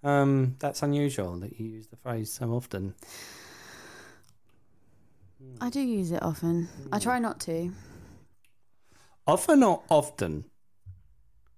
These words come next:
Speaker 1: Which is correct?
Speaker 2: I don't know. <laughs>
Speaker 1: What did I say?
Speaker 2: I don't
Speaker 1: What did you
Speaker 2: know.
Speaker 1: say?
Speaker 2: Off-, oh.
Speaker 1: Did you say often or often?
Speaker 2: I don't know now. You
Speaker 1: You said
Speaker 2: mentioned
Speaker 1: often.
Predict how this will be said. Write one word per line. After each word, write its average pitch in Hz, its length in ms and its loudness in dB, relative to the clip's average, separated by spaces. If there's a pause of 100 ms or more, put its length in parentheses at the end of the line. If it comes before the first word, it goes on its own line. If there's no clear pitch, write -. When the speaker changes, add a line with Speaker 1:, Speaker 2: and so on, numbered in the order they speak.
(340)
Speaker 1:
Which 202 220 4
is 214 120 4
correct? - 460 2 (300)
Speaker 2:
I 202 100 0
don't 196 220 2
know. 208 320 2 (360)
<laughs> 311 80 6 (1600)
Speaker 1:
What 185 120 8
did 202 140 10
I 170 160 6
say? 78 380 -2 (1300)
Speaker 2:
I 220 140 -4
don't 220 180 -2
Speaker 1:
What 180 120 8
did 180 120 4
you 170 100 6
Speaker 2:
know. 147 40 6
Speaker 1:
say? 80 380 -2 (840)
Speaker 2:
Off-, - 300 -8 (260)
oh. 190 680 -4 (160)
Speaker 1:
Did 139 120 2
you 196 120 6
say 160 260 2
often 196 420 2
or 156 200 2
often? - 260 2
Speaker 2:
I - 60 -2
don't 240 200 -4
know 269 140 0
now. 247 200 0
You 196 180 -8
Speaker 1:
You 147 100 4
said 139 200 2
Speaker 2:
mentioned 101 260 2
Speaker 1:
often. 76 180 -6